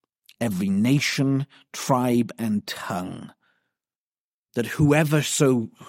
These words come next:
should receive him might have their sins forgiven. That's what he means, "And this is my body,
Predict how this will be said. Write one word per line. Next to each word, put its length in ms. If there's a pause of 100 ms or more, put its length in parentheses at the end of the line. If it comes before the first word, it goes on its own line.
(240)
should 320
receive 460
him 320 (1000)
might 240
have 280
their 160
sins 840 (520)
forgiven. 680 (1700)
That's 160
what 100
he 60
means, 280
"And 100
this 120
is 80
my 180
body, 540